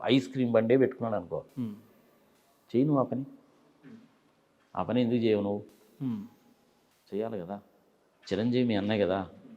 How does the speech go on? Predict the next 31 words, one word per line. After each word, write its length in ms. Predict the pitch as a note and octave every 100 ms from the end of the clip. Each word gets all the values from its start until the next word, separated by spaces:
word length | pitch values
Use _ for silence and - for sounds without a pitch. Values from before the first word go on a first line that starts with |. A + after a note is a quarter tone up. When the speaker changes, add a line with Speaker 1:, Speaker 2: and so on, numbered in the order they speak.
| - -
Speaker 1:
బాగానే 220 | F2+ G#2
సంపాదించుకున్నాడు 680 | A2+ F#2 A2 G#2+ G2 F2+ D#2+
కదా, 240 | F2 G#2 - _ - - _ _ _ -
అల్లు 200 | G2 A#2
అరవింద్ 400 | A#2+ G#2+ A2 G#2
వీళ్ళు 240 | G#2+ G#2+ A2
కూడాను 260 | A2+ A2+
బాగానే 280 | G2 F#2+ G#2+
సంపాదించుకున్నారు 600 | G2+ G2 G2+ - F#2 D#2+
కదా, 280 | D2+ F#2 A#2 - _ - _ _
వాళ్ళందరినీ 520 | F#2 F2+ F#2 B2 C3 A2+
ఏకతాటి 480 | G2+ A#2 A#2 A2+
మీదకి 240 | A#2+ A2 G#2
తీసుకొచ్చి 680 | F#2 F2+ - F#2 - D#2 D#2+
నువ్వు 140 | G2+
ఆ 40 |
పని 220 | F2+ G2+ A2
చేయి. 140 | - - _ _ _ - _ _ _ _ _ _ _ _ _ _ _ _ _ _ _ _ _
ఒక్క 200 | G2 -
వంద 240 | G2+ G2 G2+
కోట్ల 360 | G#2+ A2 -
రూపాయలతోటి 580 | C3 B2+ A2+ G#2 A#2 A2
బ్యాంక్ 360 | G2+ F2+ G#2 A2+
పెట్టు. 240 | F#2 A2 - - - - - - _ _ _ -
లక్ష 340 | A2 A2 - C#3+
రూపాయల 400 | C3 C3 C#3 C#3
కంటే 280 | C3+ A#2
నేను 220 | C3 A#2+ A2
లోన్ 220 | A2+ A#2+
ఎక్కువ 240 | - G#2+
ఇవ్వను. 440 | G#2 G2 G2 F#2